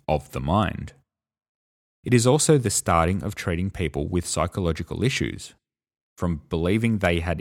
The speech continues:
evil spirits to their thinking was compromised.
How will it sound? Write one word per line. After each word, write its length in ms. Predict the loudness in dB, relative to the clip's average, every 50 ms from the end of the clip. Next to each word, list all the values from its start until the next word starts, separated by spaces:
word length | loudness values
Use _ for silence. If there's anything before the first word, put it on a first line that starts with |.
| -2
evil 280 | -2 -2 0 0 0 -2
spirits 680 | -2 -2 -2 0 2 2 0 0 -4 -8 -12 -12 -12 _ _ _ _ _ _ _ _ _ -8
to 120 | -6 -4
their 140 | -2 -4 -4
thinking 420 | -4 -4 -4 -4 -2 -2 0 0
was 160 | 2 2 0
compromised. 760 | 0 0 0 0 0 0 0 0 0 -2 -4 -6 -8 -10 -12